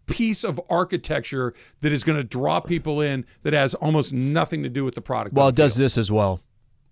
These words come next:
Speaker 2: At SoFi, every seat that you're in, you can catch the action. And whether that means, you know, I, I'd look back, back in the days with Qualcomm Stadium, right? Qualcomm, you're up in the three hundred level, four hundred level, whatever it is.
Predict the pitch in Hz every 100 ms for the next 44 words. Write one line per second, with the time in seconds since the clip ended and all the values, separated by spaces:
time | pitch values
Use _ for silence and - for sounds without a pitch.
0 | - 127 - 143 139 - 120 107 101 101
1 | - _ _ _ _ - 143 147 156 -
2 | - 147 123 113 113 113 110 98 92 95
3 | _ _ _ _ _ _ _ _ _ _
4 | 151 151 151 143 131 - 113 101 90 -
5 | 113 _ _ _ - 123 127 139 139 127
6 | 131 131 123 123 117 117 110 - - _
7 | 156 120 123 - 131 127 123 127 120 -
8 | 127 120 117 107 117 117 104 101 - 123
9 | 117 - 110 104 - 101 95 87 90 104
10 | 127 - - - _ _ _ - 143 -
11 | 139 123 127 131 135 - 123 117 113 -
12 | - 151 123 131 123 120 117 110 - 135
13 | 123 120 113 117 117 110 110 131 117 -